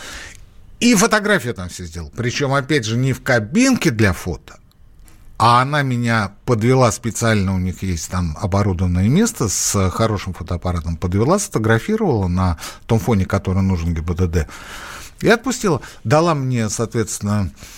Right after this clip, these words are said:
э, расписку с номером. И отпустил, говорит: «Ждите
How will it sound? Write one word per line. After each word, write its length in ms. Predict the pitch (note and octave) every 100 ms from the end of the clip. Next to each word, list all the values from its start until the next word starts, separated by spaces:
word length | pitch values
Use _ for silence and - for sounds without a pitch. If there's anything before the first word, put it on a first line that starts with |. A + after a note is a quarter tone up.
| - - -
э, 440 | F#2+ F#2+ F#2 F#2
расписку 540 | G#2+ B2+ B3+ A3+ A#3 - - - - - - - -
с 120 | -
номером. 360 | C#3+ C#3 C3 B2 - -
И 40 | C3
отпустил, 420 | B2+ C#3 - A#3
говорит: 280 | G#3 F#3 F3+ - F#2+
«Ждите 880 | F2 F2+ F#2+ D#3 F#3+ - G#3 F#2+